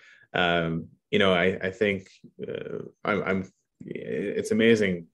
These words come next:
ev-, for everybody, like, everybody's got something going on in their life. There's some pain, uh,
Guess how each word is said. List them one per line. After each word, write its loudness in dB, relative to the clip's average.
ev-, 0
for 2
everybody, 4
like, -4
everybody's 4
got 0
something -8
going -2
on -4
in -4
their -4
life. -4
There's -6
some 0
pain, 0
uh, 2